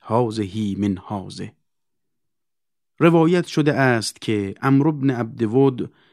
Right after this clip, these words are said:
در جنگ احزاب جراحتی بر سر امیرالمؤمنین علیه السلام وارد ساخته بود.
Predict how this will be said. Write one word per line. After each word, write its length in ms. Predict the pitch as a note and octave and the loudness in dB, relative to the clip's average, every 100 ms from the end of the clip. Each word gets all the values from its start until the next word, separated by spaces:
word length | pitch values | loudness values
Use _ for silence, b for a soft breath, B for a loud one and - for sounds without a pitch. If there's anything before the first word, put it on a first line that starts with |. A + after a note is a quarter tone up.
| b - | b -6
در 160 | G#2 | -4
جنگ 380 | G#2 B2 C#3+ A#2+ | -2 2 2 2
احزاب 720 | G#2 G#2 G2+ A2+ B2 A#2+ A#2 b b b | -2 -6 -2 0 0 -2 -4 b b b
جراحتی 720 | A2+ A2 G2 F#2+ F3 - D#3+ | -2 0 0 -2 -6 -4 -4
بر 180 | B2+ A2 | -2 -4
سر 360 | - A#2 A2+ G#2 | -4 -4 -4 0
امیرالمؤمنین 1000 | B2+ E3+ C3+ A#2+ A2 - A2 G#2 D#3+ D#3+ | 0 0 -2 -2 -2 -4 -4 -4 -4 -4
علیه 260 | B2+ A#2+ | -4 -4
السلام 720 | G#2 G2+ - G#2 G#2 G#2+ F#2+ F#2 _ _ - | -6 -10 -6 -4 -2 -4 -6 -10 _ _ -4
وارد 360 | G#2+ F#2+ D3+ | -2 0 -2
ساخته 540 | - B2 G#2+ - - G2 | -4 -6 -8 -12 -12 -10
بود. 420 | G2+ F#2+ - - | -10 -14 -14 -18